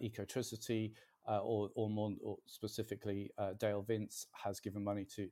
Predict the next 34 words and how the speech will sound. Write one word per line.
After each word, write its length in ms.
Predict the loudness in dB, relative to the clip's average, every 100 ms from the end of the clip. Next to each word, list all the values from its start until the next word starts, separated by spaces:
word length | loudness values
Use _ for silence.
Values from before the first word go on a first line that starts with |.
| -6
to 80 |
Just 220 | -4 -4 -2
Stop 180 | -6 0
Oil, 280 | 2 4 2 -4 -20 -2
as 180 | 0 2
has 400 | 2 2 2 -2 0
Adam 220 | 2 0
McKay, 520 | -2 0 2 2 -2 -2
the, 200 | -4 -4 -8 -10
the 80 |
film 280 | 2 4 4
producer. 460 | 0 -2 -2 -2 2
That's 280 | 2 2 2
all 120 | 0
been 160 | 2
in 100 | 0
public 380 | -2 -4 -4 -4
domain. 380 | -2 0 2 0 -6 -14
So 120 | 2 8
those 220 | 10 8
are, 60 | 6
those 240 | 8 8
are 40 | 8
the 120 | 6
only 200 | 6 6
ones 340 | 6 4 2 2
I 180 | 2 2
can, 380 | 0 2 4 6
um, 420 | 6 4 2 0 -8 _ _ _ _ -4 2
I 120 | 2
can, 220 | 4 2 4
I 100 | 4
can 240 | 4 6
name. 280 | 6 6